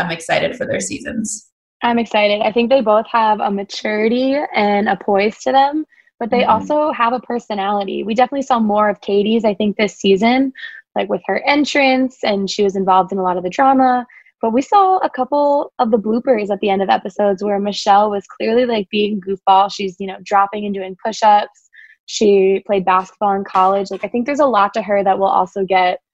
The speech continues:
Speaker 2: uh, when she's the lead. And hopefully we are, someone's listening out there, whether it's me or everyone else online, that we need more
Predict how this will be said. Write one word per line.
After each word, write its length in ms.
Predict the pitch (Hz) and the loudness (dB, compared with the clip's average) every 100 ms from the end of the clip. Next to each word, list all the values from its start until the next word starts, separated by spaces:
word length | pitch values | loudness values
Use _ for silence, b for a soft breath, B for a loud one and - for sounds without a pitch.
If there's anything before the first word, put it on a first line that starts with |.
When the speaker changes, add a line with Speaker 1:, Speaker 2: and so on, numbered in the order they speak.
| _ _ - | _ _ -2
Speaker 2:
uh, 220 | 196 185 | 0 0
when 120 | 185 202 | 0 -2
she's 300 | - 202 190 | 0 -2 2
the 100 | 196 | 2
lead. 480 | 185 185 185 185 - b _ - | 4 4 2 2 -2 b _ -8
And 160 | 220 202 | -6 -2
hopefully 420 | 214 277 330 330 | 0 0 0 0
we 460 | 311 302 294 294 - _ | 0 0 -2 -4 -8 _
are, 420 | 240 240 240 240 - | 0 2 2 0 -2
someone's 340 | 269 285 233 | -6 -2 0
listening 400 | 220 - 214 196 | -2 -2 -2 0
out 200 | 190 190 | 0 0
there, 200 | - 190 | 0 2
whether 180 | 190 190 | 4 2
it's 140 | 196 208 | 0 -2
me 200 | 214 226 | -2 0
or 120 | 202 202 | 0 2
everyone 300 | 208 208 202 | 0 0 -2
else 160 | 196 - | -2 -4
online, 460 | 190 190 196 190 | -4 0 2 2
that 220 | 190 185 226 | 0 0 0
we 100 | 226 | 2
need 220 | 262 285 | 2 2
more 480 | 262 247 240 240 | 2 0 -2 -6